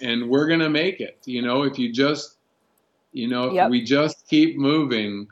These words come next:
Speaker 2: Yep.
Speaker 1: we're gonna make it.
Speaker 2: And,
Speaker 1: And
Speaker 2: and, and it need to, to, to have a vision like that, you need to be a visionary and you need to have that drive that is beyond,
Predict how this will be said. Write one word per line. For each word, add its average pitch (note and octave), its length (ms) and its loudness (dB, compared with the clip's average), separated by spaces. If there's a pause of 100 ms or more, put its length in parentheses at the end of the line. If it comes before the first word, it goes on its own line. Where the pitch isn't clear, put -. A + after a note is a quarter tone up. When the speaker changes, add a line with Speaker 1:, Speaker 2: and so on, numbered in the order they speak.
(120)
Speaker 2:
Yep. F3+ 200 0
Speaker 1:
we're A#2+ 140 -2
gonna A#2+ 240 -2 (160)
make A2 140 -12
it. - 200 -12 (160)
Speaker 2:
And, F#3+ 380 0
Speaker 1:
And G3+ 80 -4
Speaker 2:
and, A#3 240 -4
and B3+ 140 -6
it - 120 -10
need B3+ 380 -8
to, B3 100 -12
to, C4+ 220 -4 (460)
to C4+ 120 -2
have C#4+ 240 0
a D#4 80 6
vision A#3 460 0
like G#3 260 -2
that, G#3+ 220 -2
you G3+ 140 -6
need G3+ 360 -4
to G#3 80 -8
be G#3 240 -2
a G3 60 -2
visionary F3 680 -8
and E3+ 140 -10
you F3 80 -10
need F#3+ 300 -8
to G#3 80 -6
have F#3+ 400 -6
that E3 260 -6
drive F3 520 0
that E3+ 120 -6
is E3+ 200 -8 (100)
beyond, F#3+ 720 -6